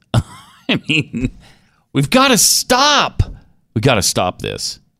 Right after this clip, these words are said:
There's other ways. I mean,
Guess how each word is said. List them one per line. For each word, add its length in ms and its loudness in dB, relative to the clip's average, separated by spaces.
There's 240 2
other 180 2
ways. 520 -2
I 80 2
mean, 480 2